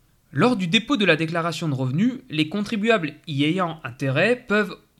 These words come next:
toutefois opter pour une imposition pour le barème progressif. Cette option est globale et concerne l'ensemble des revenus mobiliers et des gains de cession ou plus-value de valeurs mobilières.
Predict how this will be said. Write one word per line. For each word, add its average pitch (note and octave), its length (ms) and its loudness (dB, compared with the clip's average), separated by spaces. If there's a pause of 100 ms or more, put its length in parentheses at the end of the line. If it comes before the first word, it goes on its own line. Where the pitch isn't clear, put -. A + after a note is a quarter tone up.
toutefois G#3+ 540 0
opter G#3 420 0
pour E3 260 -4
une E3 120 2
imposition E3+ 560 -2
pour F3+ 100 -2
le D3 120 2
barème D#3 420 -2
progressif. - 800 -4 (320)
Cette D#3+ 220 -2
option A3+ 320 2
est D3 80 2
globale E3+ 580 2
et E3 80 -2
concerne D3+ 420 -4
l'ensemble G#3 460 -2
des F3+ 100 0
revenus D#3+ 320 0
mobiliers C3+ 600 -4 (260)
et D3 80 -2
des C#3+ 160 2
gains G#3+ 180 0
de A3 60 -2
cession F#3 480 -4 (180)
ou A#3+ 100 -2
plus-value G3+ 400 0
de F#3+ 80 -4
valeurs F#3 200 -2
mobilières. A2+ 600 -10